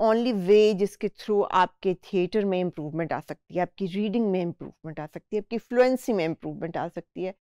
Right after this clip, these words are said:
So, we never, never actually, uh, get it aside।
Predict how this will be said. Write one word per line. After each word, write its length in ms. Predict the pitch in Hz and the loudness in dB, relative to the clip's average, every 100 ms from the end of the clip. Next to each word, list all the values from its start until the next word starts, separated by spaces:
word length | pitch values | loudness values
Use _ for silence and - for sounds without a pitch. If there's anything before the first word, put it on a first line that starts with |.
| _ _ _ _ 294 | _ _ _ _ 2
So, 260 | 294 294 - - - _ 202 | 4 2 -2 -18 -20 _ -4
we 160 | 262 | 0
never, 540 | 254 220 214 220 233 254 247 | 0 2 4 4 8 6 6
never 400 | 202 190 208 202 165 | 4 4 4 4 2
actually, 680 | 180 - 202 196 196 185 - | -2 -4 -4 -2 0 -2 0
uh, 540 | 175 170 170 165 156 - _ _ _ _ _ _ _ - | 2 4 4 4 2 -2 _ _ _ _ _ _ _ 2
get 240 | 208 190 | 2 4
it 40 | 170 | 0
aside। 460 | 175 190 165 156 | 0 2 2 0